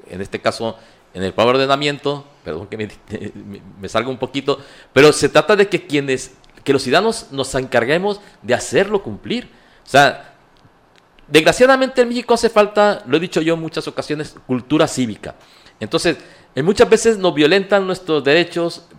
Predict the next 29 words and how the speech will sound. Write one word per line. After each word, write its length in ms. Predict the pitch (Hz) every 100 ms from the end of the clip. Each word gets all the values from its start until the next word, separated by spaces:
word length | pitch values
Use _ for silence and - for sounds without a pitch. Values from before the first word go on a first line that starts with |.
| -
porque 260 | 131 -
desconocemos 840 | 139 127 - 123 110 143 151 147 - _ _
que 100 | 113
los 140 | 104
tenemos. 440 | - 113 - 120 - _ _ - -
En 120 | 104
este 220 | 131 151 139
caso 300 | 139 147 139
me 120 | 104
refiero 260 | 98 98 127
a 40 |
toda 120 | - 123
la 40 |
ciudad 160 | 127 131
en 60 |
general, 340 | 135 135 143 - - -
y 120 | 131
dejamos 460 | 156 - 185 196 190
a 60 | 175
veces 300 | 190 185 -
que 140 | 165
la 60 | 156
autoridad 460 | 156 147 147 165 -
haga 240 | 151 165
y 80 | 170
deshaga 580 | 160 - 156 156 156 156 _ -
sin 340 | - 131 123
oponernos. 680 | 117 107 104 202 190 92 - _ _ _
Entonces, 300 | - 123 -